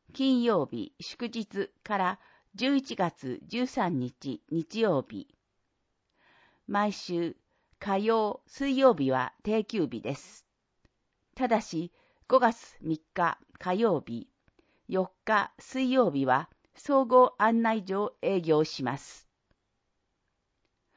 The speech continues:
就業時間、午前八時三十分から午後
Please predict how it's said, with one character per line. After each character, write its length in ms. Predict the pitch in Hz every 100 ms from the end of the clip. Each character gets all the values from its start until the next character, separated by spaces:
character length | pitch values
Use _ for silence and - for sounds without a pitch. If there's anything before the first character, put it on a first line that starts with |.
| _ _ _
就 280 | - 277 285
業 240 | 233 233 214
時 120 | -
間、 400 | - 131 117 - _ _ _ _ _ _ -
午 160 | 262 214
前 220 | 170 135
八 300 | - 185 247
時 120 | 233 214
三 300 | 233 226 226
十 120 | 226
分 300 | _ 160 127
か 160 | 127
ら 220 | 123 120 - _ _ _ -
午 140 | 240
後 280 | 185 156